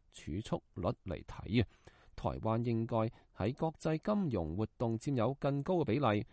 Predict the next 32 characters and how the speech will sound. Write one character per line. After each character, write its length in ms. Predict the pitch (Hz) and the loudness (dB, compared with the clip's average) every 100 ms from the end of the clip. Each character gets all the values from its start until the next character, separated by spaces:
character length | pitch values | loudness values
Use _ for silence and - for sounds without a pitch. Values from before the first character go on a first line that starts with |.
| - - _ | -16 -20 _
加 140 | - 123 | -2 0
入 100 | 110 | 2
亞 180 | 101 107 | 0 0
投 180 | 87 76 | 0 0
行 220 | 87 135 - _ | 0 0 -4 _
唔 200 | 104 90 | -4 -2
單 260 | 90 139 151 | 0 2 2
止 180 | - 135 | 0 -2
可 180 | 123 123 | 0 0
以 140 | 127 | 0
為 180 | 120 98 | 2 0
台 180 | - 80 | 0 -2
灣 280 | 110 160 175 | 0 0 0
提 200 | - - | -4 -2
供 220 | 170 170 | 0 0
咁 80 | 90 | 0
樣 140 | 131 147 | 2 2
嘅 20 | |
機 160 | 156 156 | 0 2
會， 260 | 117 110 - _ _ - | 4 4 0 _ _ -6
而 120 | 80 | -4
且 240 | - 101 - - _ | 0 0 -2 -8 _
係 160 | - 92 | -2 -2
台 140 | - 78 | -2 -2
灣 320 | 92 123 131 | 0 2 2
未 160 | 101 | 2
來 220 | 98 69 - | 0 -2 -2
金 180 | - 196 | 0 2
融 180 | 156 113 | 0 -2
發 180 | - 107 | -2 -2
展 200 | - 107 | 0 0
嘅 160 | 117 | 2